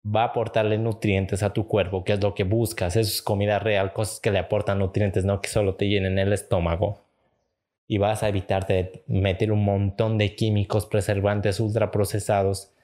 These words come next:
cosas que no le hacen bien a tu cuerpo. Entonces, te invito a reflexionar sobre eso.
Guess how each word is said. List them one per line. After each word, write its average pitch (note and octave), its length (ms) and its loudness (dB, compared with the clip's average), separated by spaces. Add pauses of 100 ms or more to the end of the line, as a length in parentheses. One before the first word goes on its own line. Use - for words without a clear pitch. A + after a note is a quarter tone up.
(440)
cosas A2+ 360 0
que G#2+ 120 0
no F2+ 120 2
le G2 80 2
hacen F#2+ 240 0
bien F2+ 160 2
a E2+ 80 0
tu G2+ 80 -2
cuerpo. - 320 0 (400)
Entonces, A2+ 540 0 (480)
te A#2 80 0
invito C3+ 260 0
a A#2 40 2
reflexionar G#2 580 0
sobre G#2+ 260 0
eso. - 180 -6